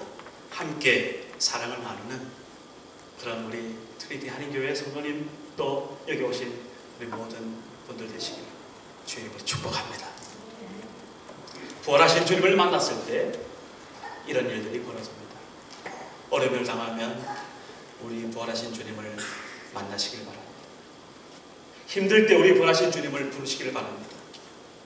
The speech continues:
고통 중에 있을 때 우리 부활하신 주님 앞에 나아가면 그분이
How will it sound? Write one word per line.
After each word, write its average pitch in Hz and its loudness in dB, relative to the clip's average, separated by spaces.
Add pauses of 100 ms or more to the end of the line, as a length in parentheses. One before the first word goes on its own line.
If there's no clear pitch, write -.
(600)
고통 120 -2
중에 120 -2
있을 113 4
때 107 -4 (400)
우리 110 -6
부활하신 110 -6
주님 175 -2
앞에 151 -4
나아가면 127 -8 (420)
그분이 - -2